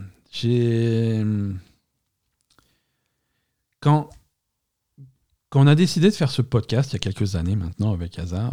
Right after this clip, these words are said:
euh, j'ai, j'ai réfléchi dans ma tête sur, euh, parce qu'on dirait pas comme ça, mais parfois je réfléchis, j'ai une réflexion sur ce que j'ai envie de faire, euh, <laughs> et ce que j'ai envie de produire. Euh, je trouve que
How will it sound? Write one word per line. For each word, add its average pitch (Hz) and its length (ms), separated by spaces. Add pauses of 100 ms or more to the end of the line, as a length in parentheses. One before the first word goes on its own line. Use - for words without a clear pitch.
euh, 90 640 (520)
j'ai, 107 300
j'ai 110 120
réfléchi 135 360
dans 123 100
ma 104 120
tête 120 460
sur, 95 260
euh, 92 440
parce - 140
qu'on - 460
dirait 92 180
pas 110 140
comme 92 140
ça, 113 120
mais 107 100
parfois - 260
je - 80
réfléchis, 110 420
j'ai 107 80
une 98 80
réflexion 98 400
sur - 140
ce - 60
que - 80
j'ai 95 120
envie 92 180
de - 60
faire, 104 340
euh, - 800 (300)
<laughs> 370 40
et - 80
ce 269 100
que 131 120
j'ai 117 140
envie 110 200
de - 100
produire. 120 560 (560)
Euh, 110 960 (320)
je - 120
trouve 165 320
que 107 1080